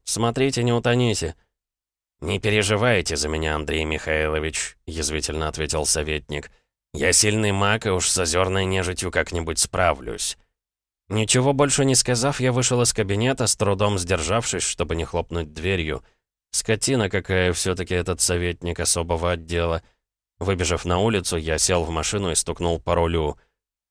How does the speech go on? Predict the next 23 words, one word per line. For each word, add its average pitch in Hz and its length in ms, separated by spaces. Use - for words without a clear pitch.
«Вот 120 420
же 131 180
козел!» 123 880
Убрав 85 320
руки 90 200
с - 120
руля, 87 240
я 85 200
вызвал 82 360
вестника. 80 640
«Бергеру 147 560
Сергею 139 480
Владимировичу. 104 960
Сергей, 127 440
я 156 100
сегодня 147 380
домой 143 320
не 143 120
вернусь, 131 400
останусь 113 480
ночевать 113 400
в 104 100
городе. 90 460